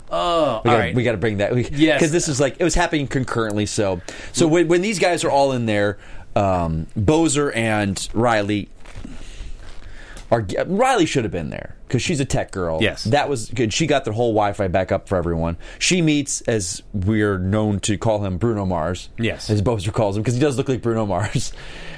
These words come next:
Speaker 2: And they got a little flirty-flirty going on 'cause he's a tech guy like her. Why, but why didn't he get the Wi-Fi up?
Speaker 1: 'Cause he's not as good as Riley.
Speaker 2: I guess.
Speaker 1: You gotta, if you're
Speaker 2: All
Speaker 1: gonna
Speaker 2: right.
Speaker 1: bring in the star, you know, they're the ones that gotta
Speaker 2: That's
Speaker 1: get
Speaker 2: right.
Speaker 1: it going.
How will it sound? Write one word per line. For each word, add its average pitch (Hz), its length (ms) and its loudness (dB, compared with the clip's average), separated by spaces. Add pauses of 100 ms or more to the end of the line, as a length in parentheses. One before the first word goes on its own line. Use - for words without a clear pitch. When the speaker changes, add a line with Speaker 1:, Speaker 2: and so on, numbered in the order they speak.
Speaker 2:
And 131 100 2
they 139 60 2
got 131 80 2
a - 20 0
little 117 160 2
flirty-flirty 107 480 0
going 98 240 0
on 104 140 0
'cause 101 160 -2
he's 107 240 2
a 101 160 0 (220)
tech - 220 2
guy 95 140 -2
like 92 200 -4
her. 98 280 -2 (760)
Why, 117 120 2
but 120 140 -2
why 135 160 4
didn't 135 140 -2
he 147 140 0
get 120 160 0
the 98 60 -2
Wi-Fi 80 380 -2
up? 50 100 -8 (800)
Speaker 1:
'Cause 123 120 -2
he's 104 120 -4
not 104 140 -2
as 95 100 -6
good 117 100 0
as 98 140 -4
Riley. 107 320 2
Speaker 2:
I 107 80 0
guess. 120 160 -4
Speaker 1:
You 110 60 2
gotta, 120 220 2
if 135 160 0 (140)
you're 87 60 0
Speaker 2:
All 98 80 2 (220)
Speaker 1:
gonna 110 120 2
Speaker 2:
right. - 60 0
Speaker 1:
bring 156 180 0
in 147 80 0
the 120 60 -2
star, 113 600 0
you 107 120 -2
know, 104 80 -2
they're 113 180 -2
the 113 80 -4
ones 110 160 -4
that 104 80 -4
gotta 101 120 0
Speaker 2:
That's 95 120 0
Speaker 1:
get 98 80 2
Speaker 2:
right. 85 80 2
Speaker 1:
it 107 40 4
going. 92 180 -4